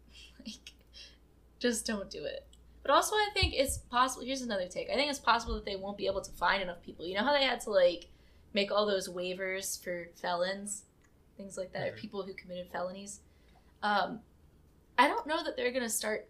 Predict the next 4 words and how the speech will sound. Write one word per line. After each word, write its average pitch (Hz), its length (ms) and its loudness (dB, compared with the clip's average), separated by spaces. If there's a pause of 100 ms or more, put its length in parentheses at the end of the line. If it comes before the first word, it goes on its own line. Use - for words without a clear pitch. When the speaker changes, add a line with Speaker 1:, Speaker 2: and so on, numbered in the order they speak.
(140)
Speaker 1:
issuing 214 460 0
waivers 185 800 -4
for, 180 440 0 (600)
like, 185 200 -6